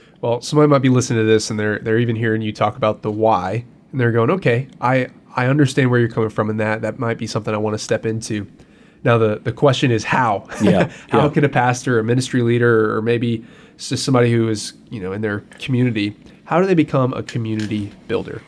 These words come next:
Speaker 2: Well, let's talk about some. Uh, there's, uh, you know, as always, there's gonna be a list, and, uh, I think there's, <laughs> there's, uh, seven of these. But the first one is this: know key leaders.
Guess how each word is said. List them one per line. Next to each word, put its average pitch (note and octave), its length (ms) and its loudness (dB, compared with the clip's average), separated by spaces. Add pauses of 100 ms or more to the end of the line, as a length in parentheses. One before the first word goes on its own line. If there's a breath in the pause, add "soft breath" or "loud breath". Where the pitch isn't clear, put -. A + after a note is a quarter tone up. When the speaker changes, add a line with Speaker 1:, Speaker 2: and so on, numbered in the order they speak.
(160)
Speaker 2:
Well, E3 80 4
let's E3 100 2
talk D3+ 180 0
about G#2 180 2
some. F#2 260 2
Uh, F2+ 100 0 (320)
there's, - 340 -4 (120)
uh, G2+ 180 -4
you G#2 100 0
know, G2 340 2
as G2+ 140 2
always, A2 220 4
there's F#2+ 80 0
gonna G#2 140 4
be G2+ 80 6
a G2 40 6
list, G2+ 440 2
and, G2 100 4
uh, E2+ 160 2
I G2 60 0
think G2+ 160 2
there's, G2+ 260 2
<laughs> - 0 -
there's, F#2+ 560 2
uh, A2+ 160 4
seven A2+ 380 2
of F2+ 100 2
these. E2+ 300 2
But - 180 -4
the B2 80 0
first D3+ 260 0
one G2+ 120 2
is E2+ 120 0
this: G2+ 240 2 (720 loud breath)
know G#2 400 4
key F#2+ 220 2
leaders. - 560 -2